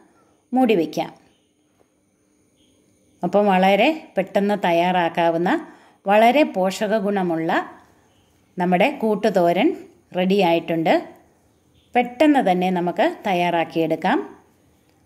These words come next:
അപ്പം നിങ്ങളുടെ വിലയേറിയ കമൻസ് പ്രതീക്ഷിക്കുന്നു. ഞാൻ നേരത്തെ അപ്ലോഡ് ചെയ്ത ഓണ വിഭവങ്ങളുടെ ലിങ്ക് ഞാൻ പ്രത്യേകം കൊടുക്കാം. അപ്പോൾ ഇനിയും പുതുരുചികളുമായി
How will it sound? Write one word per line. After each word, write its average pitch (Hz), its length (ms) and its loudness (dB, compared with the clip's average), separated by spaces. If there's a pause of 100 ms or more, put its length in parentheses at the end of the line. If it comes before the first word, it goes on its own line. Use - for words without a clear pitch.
(680)
അപ്പം 190 200 0
നിങ്ങളുടെ 190 380 4
വിലയേറിയ 185 480 2 (100)
കമൻസ് 180 420 0 (120)
പ്രതീക്ഷിക്കുന്നു. 170 800 -2 (400)
ഞാൻ 185 140 2 (120)
നേരത്തെ 175 380 2 (100)
അപ്ലോഡ് 175 420 0
ചെയ്ത 170 200 0 (640)
ഓണ 220 200 4 (100)
വിഭവങ്ങളുടെ 175 720 -2 (380)
ലിങ്ക് 190 220 0 (120)
ഞാൻ 160 180 0 (300)
പ്രത്യേകം 180 520 0
കൊടുക്കാം. 165 360 -2 (680)
അപ്പോൾ 330 160 2 (100)
ഇനിയും 339 300 6 (100)
പുതുരുചികളുമായി 175 840 -4